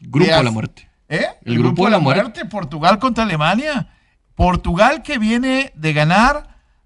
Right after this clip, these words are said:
Speaker 2: Alemania que viene de perder. Entonces, un juego de, para Alemania de m-, matar o, o, o morir, ¿no? Porque, digo, porque, no, sí de morir.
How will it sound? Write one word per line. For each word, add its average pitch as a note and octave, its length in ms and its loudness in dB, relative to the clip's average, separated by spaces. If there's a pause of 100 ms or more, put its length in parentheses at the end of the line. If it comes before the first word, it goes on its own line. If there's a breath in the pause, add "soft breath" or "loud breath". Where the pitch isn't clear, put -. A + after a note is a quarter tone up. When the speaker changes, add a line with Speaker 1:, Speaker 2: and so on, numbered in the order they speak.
(120)
Speaker 2:
Alemania G#3+ 1000 0
que E3 160 -4
viene G3+ 420 -2
de F3 220 -2
perder. G#3 840 -2 (540)
Entonces, G3+ 760 -4
un C#4 100 -8
juego C#4 720 0 (460)
de, D3+ 960 -4
para D#3+ 220 4
Alemania G#3 720 0 (100)
de C#3+ 160 -4
m-, C#3+ 260 -4 (400)
matar C#3+ 520 0
o, C#4 240 -6 (180)
o, C3+ 280 -2 (220)
o D3 120 2
morir, G#3+ 360 2
¿no? C4 220 2
Porque, E3+ 300 -8 (100)
digo, D3 440 -4 (320)
porque, C3 640 -4 (680 soft breath)
no, E3+ 180 2
sí F3 120 -6
de G#3 120 0
morir. F#3+ 520 -8